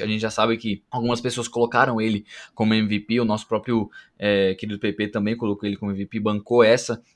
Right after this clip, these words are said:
Mas agora já, já percebeu que o Justin Herbert não evoluiu em alguns aspectos. E esse time como um todo, cara, me preocupa em algumas coisas. Primeiro, é, o estilo de chamada,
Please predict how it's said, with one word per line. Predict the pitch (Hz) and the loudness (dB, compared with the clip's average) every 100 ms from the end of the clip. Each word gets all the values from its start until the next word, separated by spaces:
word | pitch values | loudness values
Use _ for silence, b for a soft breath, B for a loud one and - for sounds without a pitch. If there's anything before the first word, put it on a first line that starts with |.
| - | -2
Mas | 110 | 2
agora | 113 113 110 | 6 6 6
já, | 123 143 - | 6 4 0
já | 117 131 | 0 2
percebeu | 139 135 123 117 117 | 2 -4 -2 2 2
que | 117 117 104 B B B | 0 -4 -4 B B B
o | 110 | -4
Justin | 110 120 | -2 -2
Herbert | 113 110 110 - | -2 0 -2 -2
não | 151 | 0
evoluiu | 160 139 123 117 117 | 0 0 0 2 2
em | 110 | 0
alguns | 104 104 101 | -2 -4 -4
aspectos. | 98 - 110 120 143 139 - B B B | -6 0 0 0 -4 -14 -14 B B B
E | - 160 170 160 - | -10 -6 -6 -4 -2
esse | 185 | -2
time | 175 208 202 | 0 -2 0
como | 190 | 0
um | 185 | 0
todo, | - 190 190 | 2 2 2
cara, | - 110 107 - _ | 0 2 2 0 _
me | 156 | -6
preocupa | 151 175 - 175 170 165 156 | 2 2 4 -2 2 2 2
em | 139 | 0
algumas | 147 165 165 | -2 -2 -4
coisas. | - 101 95 98 | 0 0 0 -6
Primeiro, | 135 135 143 160 165 B B B _ | -8 -2 2 2 -2 B B B _
é, | - 113 110 | -4 -2 0
o | 139 | -2
estilo | - 175 | 2 2
de | 170 | 2
chamada, | 165 147 131 127 131 120 | 0 0 2 2 2 -2